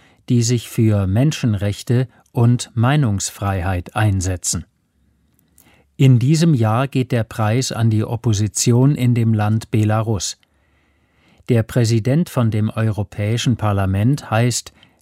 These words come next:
David Sassoli. Er sagt, in Belarus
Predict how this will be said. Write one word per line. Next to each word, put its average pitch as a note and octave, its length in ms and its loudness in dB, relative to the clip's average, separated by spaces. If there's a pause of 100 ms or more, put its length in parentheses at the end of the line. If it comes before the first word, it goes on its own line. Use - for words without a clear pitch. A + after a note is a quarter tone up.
David C3+ 520 0 (100)
Sassoli. G#2+ 760 -2 (720)
Er C3+ 200 2
sagt, A#2+ 480 -2 (460)
in B2 200 4
Belarus A2+ 680 0